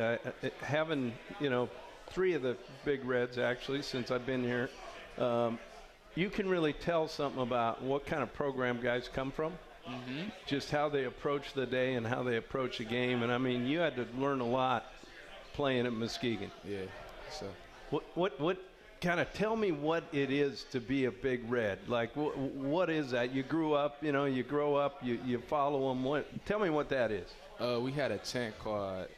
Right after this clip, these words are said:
Speaker 3: it was Big Red Pride Burn Deep in My Soul. We tried to bring it here and say, "Chippewa Pride Burn Deep in My Soul." So, like, that, that chant alone is just, it's a, uh, representation of the whole program.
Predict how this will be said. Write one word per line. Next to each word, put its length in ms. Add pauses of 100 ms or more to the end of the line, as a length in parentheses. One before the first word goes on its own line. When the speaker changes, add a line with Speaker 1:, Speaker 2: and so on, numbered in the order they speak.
(100)
Speaker 3:
it 100
was 140
Big 200
Red 280
Pride 340
Burn 220
Deep 120
in 80
My 120
Soul. 340
We 60
tried 240
to 80
bring 180
it 160
here 240
and 100
say, 140
"Chippewa 380
Pride 320
Burn 180
Deep 140
in 80
My 100
Soul." 380
So, 180
like, 300
that, 260 (400)
that 180
chant 280
alone 480 (320)
is 100
just, 320 (220)
it's 120
a, 160
uh, 600
representation 720 (100)
of 140
the 100
whole 400 (600)
program. 460